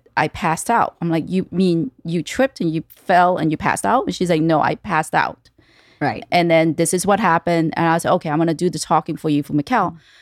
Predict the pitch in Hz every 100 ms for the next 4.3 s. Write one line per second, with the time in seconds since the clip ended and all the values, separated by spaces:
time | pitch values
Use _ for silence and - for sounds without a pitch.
0 | _ _ - 202 247 254 226 233 214 202
1 | 185 _ _ _ 403 427 370 - 320 330
2 | - 196 175 - 165 120 - 202 240 -
3 | - - 220 185 165 - - 170 151 117
4 | - - -